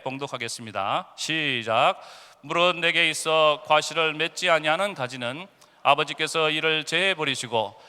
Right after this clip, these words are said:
무릇 과실을 맺는 가지는 더 과실을 맺게 하려 하여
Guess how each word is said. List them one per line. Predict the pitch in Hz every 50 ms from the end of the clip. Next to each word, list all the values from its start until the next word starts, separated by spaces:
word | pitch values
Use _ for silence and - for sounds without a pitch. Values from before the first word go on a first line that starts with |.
| - - - _ _
무릇 | 139 143 156 165 160 156 160 - -
과실을 | - 151 151 156 - - 180 185 190 185
맺는 | 170 165 170 180 196 196
가지는 | 170 151 143 143 147 139 127 131 160 185 185 165 -
더 | - 135 139 147 151 147 147
과실을 | - 143 143 143 - - 151 151 147 143
맺게 | 139 160 175 - - 175 175
하려 | 160 160 156 156 147
하여 | 143 143 147 165 185 202 202 -